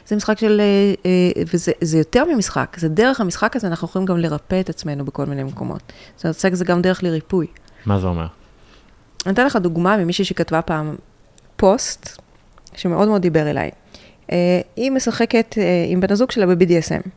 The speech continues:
Speaker 2: אוקיי.
Speaker 1: כן, אה,
Speaker 2: מה זה B D S M, רק למי שלא יודע?
Speaker 1: אה, bondage, אה, discipline,
Speaker 2: בתרגום
Speaker 1: submission
Speaker 2: חופשי.
Speaker 1: וזה, זה,
Speaker 2: כן.
Speaker 1: זה, זה קינק.
Speaker 2: אוקיי.
Speaker 1: <laughs> אוקיי? ויש קינק מנטלי של, אה,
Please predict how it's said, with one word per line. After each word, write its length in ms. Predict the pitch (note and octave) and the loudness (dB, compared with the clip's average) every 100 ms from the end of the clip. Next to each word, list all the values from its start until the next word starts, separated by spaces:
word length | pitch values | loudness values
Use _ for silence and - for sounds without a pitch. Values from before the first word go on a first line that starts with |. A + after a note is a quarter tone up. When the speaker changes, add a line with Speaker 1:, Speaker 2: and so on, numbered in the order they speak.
| _ _ - | _ _ -6
Speaker 2:
אוקיי. 240 | G#2 G2 F2 - - - | -4 -2 -4 -8 -20 -6
Speaker 1:
כן, 240 | - G3+ A3 - | 0 0 -2 -2
אה, 60 | G3 F#3 F#3 F3+ - - - | 2 2 2 0 -4 -16 -8
Speaker 2:
מה 100 | G2+ | -4
זה 80 | F#2+ | 0
B 40 | G2 | 0
D 280 | G2 F#2+ | 2 0
S 40 | - | 0
M, 40 | |
רק 160 | G2 G2+ | -2 -2
למי 120 | F#2+ | -4
שלא 220 | - F#2 | -4 -4
יודע? 220 | F#2+ G2+ G2+ _ - | -2 -4 -6 _ -6
Speaker 1:
אה, 120 | G3+ F#3 | -2 2
bondage, 560 | G#3 A3+ A3+ A3 - G#3+ | 2 2 0 -2 -2 2
אה, 380 | G3 F3+ E3+ E3 | 2 4 4 2
discipline, 600 | G3 G3+ G3+ G3+ F#3+ F#3+ | 0 -2 -2 2 4 4
Speaker 2:
בתרגום 300 | F#3+ G3+ - | 4 6 6
Speaker 1:
submission 40 | F3+ | 4
Speaker 2:
חופשי. 260 | G3 F3 E3+ | 4 4 2
Speaker 1:
וזה, 480 | D#3+ D#3 D3 C#3+ C#3+ | 2 2 2 -2 -4
זה, 300 | E2 C4 C4+ | -6 -4 -2
Speaker 2:
כן. 200 | B3 A#3+ | -2 -2
Speaker 1:
זה, 80 | C#4+ C4+ B3+ B3 A#3 | 0 2 2 2 2
זה 160 | A3+ G#3 | 0 0
קינק. 380 | - F3+ - - - _ _ - | 0 0 -2 -12 -16 _ _ -6
Speaker 2:
אוקיי. 320 | A2+ G#2 F2+ F2+ - | -4 0 0 0 -4
Speaker 1:
<laughs> 140 | - | -8
אוקיי? 280 | G3 A#3+ B3+ A#3+ | -2 4 4 4
ויש 200 | A3+ - | 0 0
קינק 260 | B3 A#3 | -2 0
מנטלי 520 | F#3 E3+ G3+ A#3 E4 F#4+ _ _ _ _ _ | 0 0 0 0 -2 -6 _ _ _ _ _
של, 340 | - - F3 E3+ | -8 -2 0 2
אה, 540 | E3 D#3+ D#3 D3 D3 | 4 4 2 0 -2